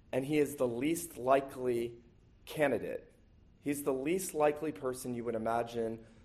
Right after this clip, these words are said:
would be merciful. Now, Jesus does something very skillful. Remember, the lawyer's question was, "Who is my neighbor?" So, the lawyer, even in that question, and you'll miss this if you don't, if you don't get this carefully,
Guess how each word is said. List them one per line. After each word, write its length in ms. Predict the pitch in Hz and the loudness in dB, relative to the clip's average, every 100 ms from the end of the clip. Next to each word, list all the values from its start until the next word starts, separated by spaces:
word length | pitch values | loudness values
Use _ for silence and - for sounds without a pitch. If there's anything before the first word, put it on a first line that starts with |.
| - - | -20 2
would 220 | 127 123 | 2 4
be 160 | 127 | 0
merciful. 680 | 117 113 117 104 - - - - - - - - - - - | 2 0 -2 -8 -8 -8 -8 -12 -20 -20 -20 -20 -20 -18 4
Now, 100 | 160 | 4
Jesus 460 | 170 262 320 320 | 6 0 0 0
does 240 | - 196 190 | 8 8 8
something 340 | 196 190 156 | 2 2 0
very 460 | 113 143 156 180 170 | 4 6 8 6 0
skillful. 480 | - 151 147 - 107 | 0 2 2 2 0
Remember, 400 | 131 160 226 226 | 4 4 4 4
the 100 | 175 | 4
lawyer's 400 | 165 175 165 - | 6 4 2 2
question 460 | 147 143 - 131 | 4 4 2 2
was, 240 | 120 110 - - - - | 2 2 -4 -20 -20 -20
"Who 340 | - 190 202 - | 12 12 12 12
is 280 | 170 170 139 | 6 4 4
my 340 | 139 135 139 | 6 6 6
neighbor?" 420 | 135 127 127 - - - - - - - - - - - - - - - - | 6 4 2 -2 -10 -20 -20 -20 -20 -20 -20 -8 -2 -2 -2 -8 -20 -20 -18
So, 340 | - 143 117 - - - - - - - - | 6 8 8 6 -8 -20 -20 -20 -20 -14 4
the 80 | 139 | 10
lawyer, 400 | 165 208 180 147 | 12 12 12 8
even 240 | 156 170 | 6 6
in 100 | 160 | 8
that 220 | 143 135 | 6 4
question, 520 | - 151 - - 113 | 6 6 6 0 0
and 140 | 113 120 | 2 4
you'll 80 | 123 | 4
miss 280 | 131 156 | 6 2
this 220 | - 127 143 | 0 -2 -2
if 140 | - | -4
you 80 | 123 | 0
don't, 260 | 123 127 - - | 2 2 -2 -10
if 140 | 120 | -8
you 60 | 123 | -2
don't 280 | 127 - - | -2 -2 2
get 160 | 131 123 | 2 2
this 160 | 123 | -2
carefully, 480 | - 131 127 113 107 | 0 0 2 0 0